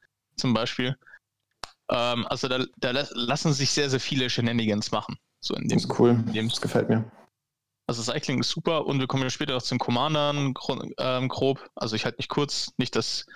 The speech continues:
Speaker 1: ich den Vorwurf der Langeweile kriege, aber, ähm, der, <laughs> ähm, Commander an sich, der Cycling Commander, ich glaub, der wird richtig witzig. Also der hat auch die richtigen Farben drin, ist eine, ist, ähm, eine coole Sache.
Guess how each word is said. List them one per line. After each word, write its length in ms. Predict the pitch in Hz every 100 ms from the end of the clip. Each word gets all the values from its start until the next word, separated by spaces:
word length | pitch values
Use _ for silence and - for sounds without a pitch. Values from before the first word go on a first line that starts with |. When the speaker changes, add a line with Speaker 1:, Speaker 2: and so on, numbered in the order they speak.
| - - -
Speaker 1:
ich 80 | -
den 120 | 120
Vorwurf 340 | 127 120 117
der 140 | - 113
Langeweile 460 | 123 147 131 127
kriege, 320 | 127 139 131 113
aber, 260 | 117 113 - - - - -
ähm, 320 | 123 120 123
der, 180 | 135 131
<laughs> 1120 | - - - - - - - - - _ -
ähm, 560 | 135 135 135 139 131 - -
Commander 480 | 143 139 151 156
an 120 | 131 135
sich, 340 | 151 - -
der 120 | 123
Cycling 320 | 117 139 139 120
Commander, 560 | 117 107 110 107 113 - _
ich 120 | -
glaub, 220 | - 120 -
der 120 | 127
wird 200 | 127 -
richtig 300 | 131 - -
witzig. 400 | 127 - 101 - - _ -
Also 520 | - 117 113 110 107 113 127 -
der 40 |
hat 60 | 123
auch 100 | 120
die 80 | 139
richtigen 300 | 131 - 123
Farben 320 | - 131 131
drin, 320 | 120 127 127 - _ -
ist 180 | 139
eine, 140 | 117 113
ist, 520 | - 113 - - - _ _ _
ähm, 180 | 120 110
eine 120 | 107
coole 180 | 113 123
Sache. 240 | 110 -